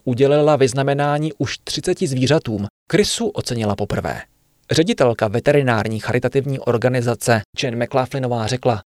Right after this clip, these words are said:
„Magavova práce přímo zachraňuje a mění životy mužů, žen a dětí, které ovlivňují tyto nášlapné miny.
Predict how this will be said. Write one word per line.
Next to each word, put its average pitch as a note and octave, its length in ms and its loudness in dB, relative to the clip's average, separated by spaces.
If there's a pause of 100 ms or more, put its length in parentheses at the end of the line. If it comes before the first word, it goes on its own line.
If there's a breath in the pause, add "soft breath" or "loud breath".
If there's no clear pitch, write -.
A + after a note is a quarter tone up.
(180)
„Magavova D3+ 580 4
práce D3+ 480 0
přímo C3+ 420 -6
zachraňuje D#3+ 800 -2
a A#2+ 80 -4
mění B2+ 500 -4
životy D3+ 520 0
mužů, C3+ 520 -2
žen A2 380 -2
a A#2 120 -4
dětí, A#2 480 -2 (320 loud breath)
které A#2+ 260 0
ovlivňují A#2+ 680 0
tyto A2 240 -2
nášlapné A2+ 580 0
miny. A2+ 340 -2